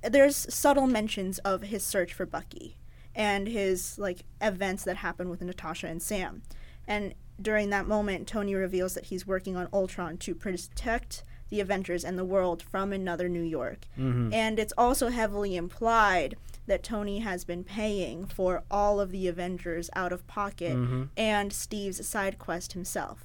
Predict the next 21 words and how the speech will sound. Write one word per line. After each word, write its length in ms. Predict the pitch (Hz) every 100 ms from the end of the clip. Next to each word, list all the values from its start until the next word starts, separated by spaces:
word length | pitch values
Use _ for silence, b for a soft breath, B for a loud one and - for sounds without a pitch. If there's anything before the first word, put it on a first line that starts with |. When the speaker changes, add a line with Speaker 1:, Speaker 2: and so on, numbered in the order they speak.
| -
Speaker 1:
because 500 | 190 233 190 175 - - - -
they 160 | 208
also 340 | 196 185 - 170
ask, 420 | 185 165 95 - - B B B B -
"Any 260 | 202 196 190
news 400 | 190 190 190 208
on 180 | 208
him?" 220 | 233 233 214
And 100 | 175
it's 120 | -
like, 160 | 156
"No." 460 | 190 185 170 - - - 117
Speaker 2:
Mm-hmm. 240 | 113 110 113 B B B B
I'm 120 | 143
glad 180 | 139 143
you 80 | 135
brought 220 | 127 127
up, 160 | 123 - - -
um, 520 | 107 107 101 101 117 -
New 100 | 123
York, 320 | 123 117 135